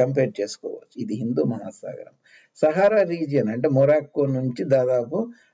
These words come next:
అరేబియా ఈ ప్రాంతంలో ఎంత సహారా డెజర్ట్ రీజియన్,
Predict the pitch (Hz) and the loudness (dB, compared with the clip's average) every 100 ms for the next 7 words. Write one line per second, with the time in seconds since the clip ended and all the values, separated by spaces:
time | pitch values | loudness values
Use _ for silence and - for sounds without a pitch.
0 | - 139 143 143 139 131 127 127 127 120 | 0 4 4 4 4 2 -2 -4 -2 0
1 | 113 113 127 - - 131 131 123 107 107 | 0 0 -2 -4 0 2 4 4 2 0
2 | 104 117 117 - 98 92 | 2 2 0 -4 -18 -16